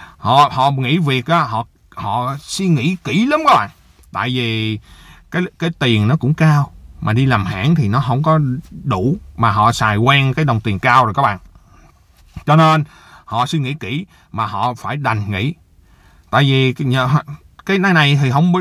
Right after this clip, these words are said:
biết có đúng không. Họ nói trời giờ á, cái, những cái người đi qua sau này, những em trẻ nó, nó đi ăn hiếp những cái người lớn tuổi. Cái này thì nói là quơ đũa cả nắm, nhưng mà khi mà nó qua đây nó cũng chẳng có biết cái gì. Rồi sau đó nó tay nghề nó cao.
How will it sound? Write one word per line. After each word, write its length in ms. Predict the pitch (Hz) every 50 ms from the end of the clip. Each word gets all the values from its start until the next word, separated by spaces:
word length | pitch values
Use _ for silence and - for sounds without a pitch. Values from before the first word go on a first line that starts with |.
| 185
biết 160 | 185 190 208 -
có 80 | 208
đúng 220 | 190 190 220 240 220
không. 280 | 190 180 180 - - - _
Họ 140 | - - 139
nói 140 | 180 190
trời 320 | 180 151 135 135 139 156 160
giờ 320 | 151 139 135 139 147 151
á, 180 | 170 180 180 175 170 175 _ _ _ _ _
cái, 120 | - 143
những 180 | 123 117 127 156
cái 200 | 170 180 185 190
người 240 | 180 151 135 131 131
đi 120 | 139 156
qua 180 | 156 156 156 160
sau 260 | - - 147 156 156
này, 180 | 143 127 117 113
những 160 | 117 131 175 196
em 200 | - 170 165 156
trẻ 360 | - - 98 104 120 147 170 190 196 190 - - -
nó, 420 | - 147 147 160 165 175 180 180
nó 160 | 185 185 180
đi 160 | 180 165 156 160
ăn 200 | - 147 147 139
hiếp 160 | 156 196 247
những 180 | 202 117 113
cái 100 | 139 160
người 140 | 165 139 110
lớn 160 | 107 143 185
tuổi. 320 | - 107 110 117 160 226 247 _ _ _ _ _ _ _ - - - - - -
Cái 120 | - 147
này 200 | 180 160 139 131
thì 180 | 117 127 120 120
nói 260 | 123 135 151 175 196
là 220 | 185 139 123 120 120
quơ 200 | 127 147 147 139
đũa 140 | 117 113 151
cả 120 | - 143
nắm, 260 | 156 165 175 220 247 226
nhưng 200 | 165 143 135 131
mà 300 | 120 113 110 110 107 101 - - - - - - - - - _ -
khi 220 | - 160 165 165
mà 160 | 147 131 127
nó 100 | 135 165
qua 160 | 180 160 147
đây 200 | 143 139 143 143
nó 60 | 151 160
cũng 180 | - 160 151
chẳng 220 | 143 - - 147 143
có 120 | - 151
biết 140 | 156 160 165 160
cái 120 | 156 151
gì. 260 | 127 110 104 101 98 - _ _ _ _ -
Rồi 340 | - 95 107 123 127 120 110
sau 200 | - 135 131 139
đó 180 | 139 143 160 175
nó 120 | 175 170
tay 180 | 160 135 135 127
nghề 140 | 117 101
nó 80 | 104 123 147 -
cao. 260 | 147 139 131 123 -